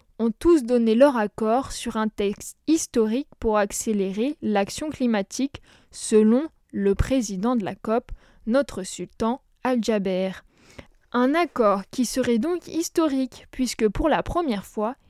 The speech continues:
il mentionne le principe d'une sortie de toutes les énergies fossiles. Mais comme tout texte diplomatique, c'est un véritable jeu d'équilibriste.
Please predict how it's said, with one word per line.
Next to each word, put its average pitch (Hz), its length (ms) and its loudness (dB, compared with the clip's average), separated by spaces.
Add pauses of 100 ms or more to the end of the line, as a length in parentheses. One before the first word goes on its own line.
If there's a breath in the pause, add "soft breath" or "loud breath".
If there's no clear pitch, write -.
(220)
il 233 200 6
mentionne 240 520 0
le 285 180 4
principe 262 560 0
d'une 220 200 2
sortie 254 600 -2 (320 soft breath)
de 226 180 2 (140)
toutes 381 280 10
les 262 240 4
énergies 269 440 2
fossiles. 220 640 -2 (540 loud breath)
Mais 302 280 2 (120)
comme 214 200 4
tout 247 160 0
texte 254 380 4
diplomatique, 208 920 0
c'est - 340 -4
un 208 100 0
véritable 214 760 2
jeu 240 220 0
d'équilibriste. 262 960 -2